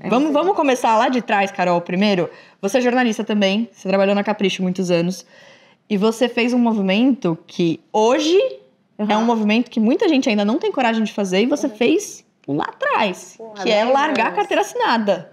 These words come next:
Speaker 1: <gasps>
Speaker 2: Convênio.
Speaker 1: Não, não, o quê? Nossa senhora, isso daí foi motivo de grandes brigas na minha família.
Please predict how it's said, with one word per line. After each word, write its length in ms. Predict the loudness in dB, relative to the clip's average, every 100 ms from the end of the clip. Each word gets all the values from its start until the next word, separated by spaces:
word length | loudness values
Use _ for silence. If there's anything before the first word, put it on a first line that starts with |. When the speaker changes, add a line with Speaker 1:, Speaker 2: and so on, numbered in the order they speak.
| -12
Speaker 1:
<gasps> 540 | -10 -8 -10 -12 -8
Speaker 2:
Convênio. 880 | 0 2 2 0 2 4 2 0 -8 -12 -6
Speaker 1:
Não, 260 | 0 0 2
não, 380 | 0 0 2 0
o 40 |
quê? 560 | 0 2 4 4 4 2
Nossa 340 | 2 0 -2
senhora, 320 | -4 -2 0 2
isso 100 | 2
daí 120 | 2
foi 100 | 2
motivo 480 | 2 2 0 2 2
de 80 |
grandes 340 | 2 2 2 0
brigas 260 | 0 2 2
na 80 | 2
minha 140 | 0
família. 720 | 0 -2 0 2 2 0 -4